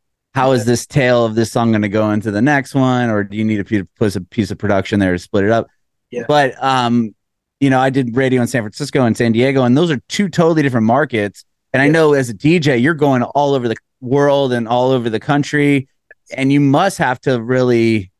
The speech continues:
Speaker 1: if you're in Atlanta versus in Jersey versus in L A, you probably have to cater your set list a little bit different to each crowd, right?
Speaker 2: That is very much true. I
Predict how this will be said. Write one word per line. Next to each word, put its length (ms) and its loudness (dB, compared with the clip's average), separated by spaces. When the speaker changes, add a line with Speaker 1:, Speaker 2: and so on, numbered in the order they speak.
Speaker 1:
if 140 -4
you're 240 2
in 160 0
Atlanta 580 0
versus 500 -4
in 540 -2
Jersey 500 2
versus 440 -2
in 100 -2
L 240 2
A, 240 2
you 120 0
probably 260 2
have 100 0
to 100 -4
cater 460 0
your 440 0
set 460 -4
list 240 -2
a 60 -2
little 200 0
bit 200 -2
different 400 -4
to 100 -8
each 320 -4
crowd, 420 -2
right? 380 -2
Speaker 2:
That 160 -2
is 160 -4
very 240 0
much 260 -10
true. 460 -8
I 60 -18